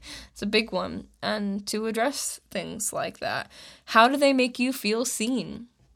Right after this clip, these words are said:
Do they talk about just themselves in the conversation? Or are they including you? Are they asking questions? Are they curious about you? Different little tiny things like that, I think, can be so important towards recognizing if a relationship is going to withstand the tell of time.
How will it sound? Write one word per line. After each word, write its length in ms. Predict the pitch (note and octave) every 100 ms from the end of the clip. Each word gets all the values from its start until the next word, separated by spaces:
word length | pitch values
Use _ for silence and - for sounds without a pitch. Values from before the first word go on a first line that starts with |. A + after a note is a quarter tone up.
| - - - _ - -
Do 140 | G3+
they 200 | G3 G#3+
talk 340 | A3 G3 G3 A#3+
about 320 | A3 G#3 G3+
just 220 | G3+ G3+
themselves 520 | G#3 G#3 G#3 G3+ A#3
in 100 | A3+
the 60 | G3+
conversation? 920 | G3+ F#3 E3+ G3 - - - - G3+ - - -
Or 140 | F#3+ G3
are 180 | G3 G3
they 180 | G3
including 480 | F#3 G3 A3+ G#3+ G#3+
you? 320 | G3+ G3+ G#3+
Are 140 | G3+ E3+
they 140 | D3+
asking 460 | - A3 A#3 G#3+ A#3+
questions? 520 | A#3+ A3+ - G#3+ G#3+
Are 120 | D#3+
they 140 | F3+ -
curious 800 | - - A#3+ C4+ C4 B3+ B3
about 480 | A#3+ A3+ A3+ A#3 -
you? 360 | A#3 A#3 A#3 A#3+ - - - - _
Different 440 | - E4 D#4+ F#4+ -
little 380 | B3 A#3+ C4+
tiny 360 | B3 A#3 G3+ G3
things 260 | G#3 G3+ G#3
like 160 | F#3
that, 120 | G3+
I 40 | C#3+
think, 240 | - F3+
can 140 | G3+ G3+
be 120 | -
so 320 | - G#3+ A3+
important 560 | B3 A#3+ E3 F3 F3 -
towards 520 | - D#3+ D3 - -
recognizing 800 | C#3+ - G3+ D3 C#3+ G3+ G3+ G3
if 240 | - G3
a 60 | G3
relationship 640 | F3+ E3 B3+ G#3+ G3+ G3+
is 100 | G#3
going 240 | - F3 F#3+
to 140 | G#3
withstand 520 | G#3 - G#3+ G#3+ A3
the 100 | A3
tell 340 | A#3+ - A#3 -
of 200 | B3 A#3+
time. 720 | - - - B3+ A#3 A3 G3+